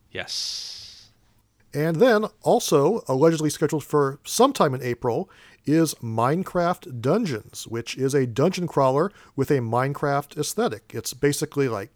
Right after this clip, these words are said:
Speaker 2: Gauntlet or Diablo meets Minecraft, you know?
Speaker 1: That's right.
Speaker 2: No crafting, no digging, no building, but is an action adventure with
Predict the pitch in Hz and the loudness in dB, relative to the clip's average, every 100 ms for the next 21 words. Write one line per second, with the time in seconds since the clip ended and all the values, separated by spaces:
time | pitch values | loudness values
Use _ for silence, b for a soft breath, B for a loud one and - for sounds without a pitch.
0 | 117 139 139 147 147 143 135 123 110 139 | -4 0 0 0 -6 -4 -2 -2 2 4
1 | 160 131 127 127 127 - 120 139 175 - | 4 2 0 0 -4 -6 -2 0 0 -2
2 | 113 - - 120 110 113 95 98 - 160 | -6 -8 -12 -8 -6 -4 -6 -8 0 2
3 | 170 175 175 - 226 226 165 139 127 165 | 4 4 2 2 -4 -2 2 2 4 2
4 | 202 185 147 117 156 160 226 156 135 - | 2 2 2 4 4 4 -2 -2 -4 -2
5 | 147 160 156 135 - 123 139 - 151 135 | 0 0 -2 -6 -6 -4 -4 -4 -4 -2
6 | 147 - 208 147 | -2 -2 -2 -2